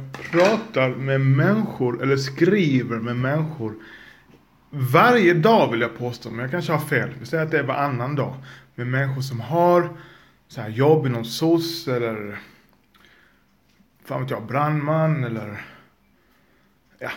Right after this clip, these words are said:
något jobb. Det är, och det är mest inom kommunen. Man jobbar inom kommunen. Som är livrädda att, att, att, att det ska komma fram att de är för en legalisering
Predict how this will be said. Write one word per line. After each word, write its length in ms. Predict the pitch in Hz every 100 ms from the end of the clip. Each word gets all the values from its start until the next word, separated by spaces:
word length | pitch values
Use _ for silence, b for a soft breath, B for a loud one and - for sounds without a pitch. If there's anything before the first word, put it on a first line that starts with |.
| B B B - _
något 300 | 151 185 131
jobb. 160 | 180 139
Det 100 | 156
är, 180 | 151 -
och 240 | 180 190 156
det 80 |
är 60 | 170
mest 380 | 170 202 - -
inom 160 | 139
kommunen. 500 | 135 135 135 104 101 - _ _ _ _ _ _ _ _ -
Man 160 | 131
jobbar 180 | 135 135
inom 140 | 117
kommunen. 360 | 113 127 107 67 B B B B
Som 240 | - 143 - -
är 160 | 135 127
livrädda 760 | 127 170 214 160 147 180 160
att, 180 | 135 -
att, 180 | 135 -
att, 220 | 131 135 131 -
att 280 | 123 - -
det 120 | 117
ska 120 | 131
komma 220 | 131 117
fram 340 | 113 185 190 110 -
att 140 | 127 127
de 160 | 113
är 40 | 113
för 560 | - 160 139 120 -
en 140 | 120 113
legalisering 680 | 113 104 107 - 131 110